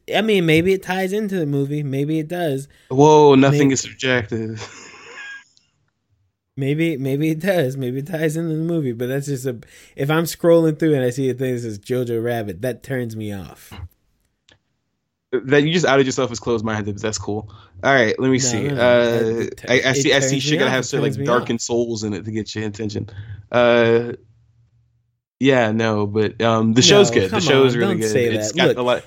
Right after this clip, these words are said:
Speaker 1: okay,
Speaker 2: got
Speaker 1: you've
Speaker 2: a lot of the
Speaker 1: never
Speaker 2: same humor. It's
Speaker 1: So when you scroll through Netflix and you see these movies you've never seen before, the, the title has no bearing on whether you choose to watch it or not?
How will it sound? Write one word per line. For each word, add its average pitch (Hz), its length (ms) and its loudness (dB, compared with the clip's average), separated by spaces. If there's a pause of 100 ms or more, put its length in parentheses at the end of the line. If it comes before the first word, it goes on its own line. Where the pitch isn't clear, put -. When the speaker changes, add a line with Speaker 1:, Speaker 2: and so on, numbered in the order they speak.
Speaker 1:
okay, 202 300 4
Speaker 2:
got 175 80 4
Speaker 1:
you've - 80 4
Speaker 2:
a 156 40 6
lot 151 140 6
of - 80 4
the 208 60 2
Speaker 1:
never 214 80 6
Speaker 2:
same 131 200 -2
humor. 117 600 -8
It's - 420 -14
Speaker 1:
So 165 280 2
when 160 200 0
you 208 120 -2
scroll 190 320 0
through 175 180 0
Netflix 147 500 -2
and 131 120 -2
you 131 80 -4
see 135 180 -4
these 123 160 -2
movies 127 420 -2
you've 113 160 -8
never 113 240 -6
seen 117 300 -6
before, 98 420 -8 (320)
the, 127 320 -4 (120)
the 131 100 -2
title 175 640 0
has 143 300 0
no 143 400 2
bearing 143 500 0
on 139 160 -2
whether 135 160 -2
you 127 200 -4
choose 131 240 -6
to 135 80 -4
watch 131 340 -4
it 135 180 -10
or 151 80 -12
not? 139 280 -8